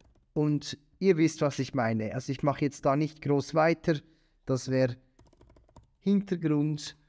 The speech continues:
Und wenn ihr das alles fertig habt, ist alles, was ihr tun müsst, Command Shift N zu drücken, Command Shift N und gebt dem einen Namen, zum Beispiel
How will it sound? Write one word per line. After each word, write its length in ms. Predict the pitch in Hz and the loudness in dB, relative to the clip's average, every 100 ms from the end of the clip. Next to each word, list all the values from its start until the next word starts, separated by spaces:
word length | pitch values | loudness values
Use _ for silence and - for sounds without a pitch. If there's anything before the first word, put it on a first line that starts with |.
| _ _ - | _ _ -4
Und 220 | 160 135 | -2 2
wenn 160 | 160 180 | 2 2
ihr 100 | 180 | 2
das 300 | 165 - - | 0 -2 -4
alles 320 | 151 160 156 | -2 -2 -4
fertig 540 | - 170 214 - 226 | 0 0 0 -4 0
habt, 320 | 160 208 - - | 0 0 -4 -8
ist 280 | 156 - - | -8 -8 -2
alles, 360 | 147 208 220 | 0 0 0
was 220 | 175 156 - | -2 -2 -2
ihr 160 | - | -4
tun 300 | - 220 233 | 0 2 4
müsst, 520 | 135 226 - - - _ _ _ _ | 4 2 0 -10 -14 _ _ _ _
Command 760 | - 160 151 147 151 147 - - _ _ _ _ - - - | -2 2 4 4 2 -2 -8 -16 _ _ _ _ -20 -18 -10
Shift 520 | - 160 135 - - - | -2 0 -2 -8 -12 -2
N 360 | 156 180 220 | 0 2 0
zu 160 | - 226 | 0 0
drücken, 520 | 196 214 - 262 233 | 0 -2 -2 -4 -2
Command 560 | - 127 123 170 208 - _ _ | 0 2 2 2 -2 -6 _ _
Shift 520 | - 151 170 - - - | -4 -4 -4 -8 -14 -2
N 420 | 143 131 208 254 - _ _ _ _ _ - | 0 2 2 0 -6 _ _ _ _ _ -2
und 460 | 175 165 - - _ - | -2 -2 -6 -14 _ 0
gebt 280 | 160 160 - | 2 2 2
dem 180 | 160 | 2
einen 280 | 135 123 110 | 2 2 0
Namen, 400 | 104 101 151 208 | 0 0 0 0
zum 220 | 208 151 | 0 -2
Beispiel 480 | 143 135 135 - 131 | 2 0 0 -2 -4